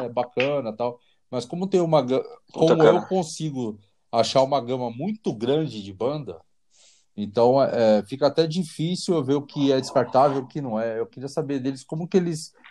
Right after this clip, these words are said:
Speaker 1: lidam com, com isso, né? Não só de, de rock, de, de banda, de música, mas de todo tipo de informação, né?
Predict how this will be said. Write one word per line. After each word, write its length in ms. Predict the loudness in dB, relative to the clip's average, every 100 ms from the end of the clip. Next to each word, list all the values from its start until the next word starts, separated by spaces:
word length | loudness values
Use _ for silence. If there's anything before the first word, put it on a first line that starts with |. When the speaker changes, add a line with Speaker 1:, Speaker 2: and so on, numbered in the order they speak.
| _ _
Speaker 1:
lidam 480 | 4 4 6 2 2
com, 420 | -2 0 0 -2 _
com 240 | -2 2
isso, 320 | 2 0 -2
né? 220 | -2 -2 0
Não 180 | 0
só 260 | 0 2 2
de, 520 | 2 2 2 0 -4 -12 -20 -20 _ _
de 160 | -4 0
rock, 560 | 4 4 4 0 -10
de, 260 | -8 -8 -8
de 180 | -8 -12
banda, 560 | -2 0 0 0 -2
de 120 | -6 -8
música, 460 | -2 -2 -4 -8
mas 240 | -6 -6 -8 _ _ _ _
de 120 | -10
todo 180 | -4 -4
tipo 220 | -4 -4
de 60 | -4
informação, 720 | 2 2 4 2 2 0 0
né? 120 | -4